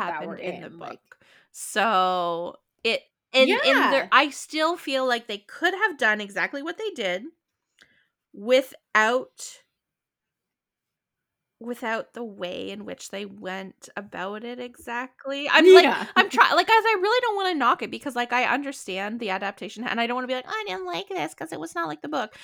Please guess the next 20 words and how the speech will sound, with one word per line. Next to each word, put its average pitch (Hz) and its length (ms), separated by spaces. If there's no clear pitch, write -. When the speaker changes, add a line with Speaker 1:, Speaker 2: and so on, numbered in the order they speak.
Speaker 2:
That's - 200
not 277 200
it 285 140
at 233 140
all. 233 320
I 254 120
just 277 280
feel 247 280
like 214 420
they 214 100
could 226 340
have 226 160
made 196 280
her 208 460
less 185 540
irritating. 269 720
Speaker 1:
No, 440 140
it 427 120
sounds 403 360
like, 277 340